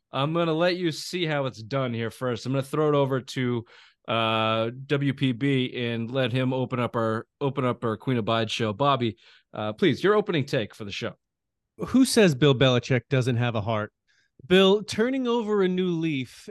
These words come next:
Speaker 2: and canceling the rest of a preseason game and canceling a week of, uh, joint practices with the Titans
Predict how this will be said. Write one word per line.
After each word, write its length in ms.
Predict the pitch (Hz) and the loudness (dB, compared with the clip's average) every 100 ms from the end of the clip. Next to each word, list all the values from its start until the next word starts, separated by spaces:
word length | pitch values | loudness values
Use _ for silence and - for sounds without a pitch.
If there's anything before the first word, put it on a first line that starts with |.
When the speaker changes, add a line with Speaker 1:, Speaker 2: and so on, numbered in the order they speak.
| - | -2
Speaker 2:
and 800 | 165 147 143 143 139 139 151 185 - | 2 4 6 4 4 0 -4 -10 -6
canceling 720 | 180 208 254 - 226 196 180 | -2 0 0 -2 0 0 0
the 80 | 165 | -2
rest 260 | 170 - | -2 -4
of 80 | 160 | -6
a 60 | 147 | -6
preseason 600 | - 180 - 160 135 135 | -4 -6 -4 -4 -2 0
game 240 | 139 135 | 0 0
and 140 | 131 123 | -2 -6
canceling 760 | - 175 190 - 151 143 139 - _ _ - | -6 -4 -2 -4 -2 0 -2 -8 _ _ -12
a 160 | 156 147 | -2 0
week 300 | 135 160 160 | 2 0 2
of, 360 | 139 135 127 123 - | 2 2 -2 -8 -4
uh, 260 | 147 131 143 | -2 -2 -4
joint 380 | 123 156 175 | -4 -2 -2
practices 560 | - 160 151 147 147 127 | -4 -6 -4 -8 -8 -8
with 100 | 127 | -6
the 80 | 127 | -6
Titans 540 | 143 143 117 107 - | -4 -4 -4 -8 -12